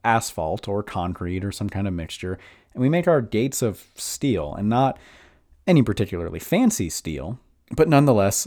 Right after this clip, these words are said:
steel. These two materials have in common that they are much cheaper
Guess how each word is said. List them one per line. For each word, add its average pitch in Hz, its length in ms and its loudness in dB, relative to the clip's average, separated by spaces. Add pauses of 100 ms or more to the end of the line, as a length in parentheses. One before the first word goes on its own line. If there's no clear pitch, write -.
steel. - 340 0 (460)
These 175 300 0
two 202 140 2
materials 127 540 4
have 113 200 2
in 98 100 0
common 95 460 0
that 101 140 -6
they 107 140 0
are 98 240 0 (560)
much - 360 4
cheaper 196 420 2